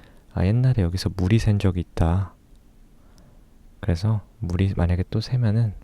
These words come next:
말을 그 관리자한테 해달라." 관리자라고 하면은 이제 한마디로 여기 지하 일 층에 세를 내고 들어온 사람, 그 사람이 스튜디오 관리자, 저는 이용자라고 생각하시면 될 것 같아요.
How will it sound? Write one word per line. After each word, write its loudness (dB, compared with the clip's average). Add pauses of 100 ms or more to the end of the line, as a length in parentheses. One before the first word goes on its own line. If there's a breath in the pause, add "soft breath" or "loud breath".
(120)
말을 0 (140)
그 0 (120)
관리자한테 2
해달라." -4 (420)
관리자라고 4
하면은 2 (640 loud breath)
이제 -4
한마디로 2
여기 -4
지하 0
일 2
층에 -2
세를 2
내고 0
들어온 2
사람, -4 (720 loud breath)
그 -16
사람이 2
스튜디오 -2
관리자, -2 (380)
저는 0
이용자라고 -4
생각하시면 -2
될 -10
것 -8
같아요. -12